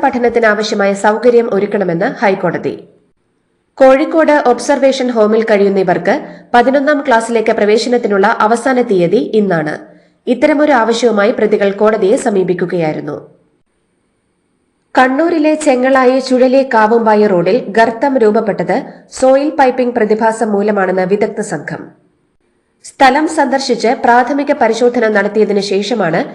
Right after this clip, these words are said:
വിദഗ്ധ സംഘം സോയിൽ പൈപ്പിംഗ് പ്രതിഭാസം സ്ഥിരീകരിച്ചത്.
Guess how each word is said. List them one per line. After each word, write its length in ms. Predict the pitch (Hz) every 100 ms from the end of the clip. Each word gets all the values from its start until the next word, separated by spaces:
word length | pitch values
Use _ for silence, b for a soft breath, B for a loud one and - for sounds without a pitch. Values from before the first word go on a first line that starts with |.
| B B 220
വിദഗ്ധ 320 | 254 277 302
സംഘം 520 | 294 226 220 214 214
സോയിൽ 340 | - 233 254 269
പൈപ്പിംഗ് 440 | 262 196 202 196
പ്രതിഭാസം 640 | 196 185 190 175 202 320 -
സ്ഥിരീകരിച്ചത്. 800 | - 254 208 202 165 165 156